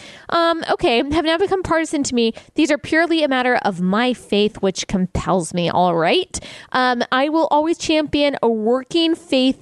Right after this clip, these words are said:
ethic that, A, believes women. Okay, Jen.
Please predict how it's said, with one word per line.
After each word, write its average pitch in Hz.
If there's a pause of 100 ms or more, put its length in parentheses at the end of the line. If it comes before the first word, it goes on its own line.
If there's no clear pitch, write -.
ethic 208 (680)
that, 233 (280)
A, 311 (120)
believes 226
women. 175 (1040)
Okay, 269
Jen. 180